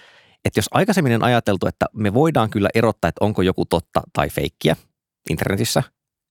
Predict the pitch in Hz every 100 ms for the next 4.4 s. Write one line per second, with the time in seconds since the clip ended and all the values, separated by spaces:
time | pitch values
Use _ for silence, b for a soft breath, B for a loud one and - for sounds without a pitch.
0 | _ _ - 110 110 107 104 107 104 107
1 | 123 127 101 85 - 104 90 - - -
2 | - - 107 101 101 - 110 180 - 135
3 | 110 120 110 104 139 151 - 101 - -
4 | 98 98 98 98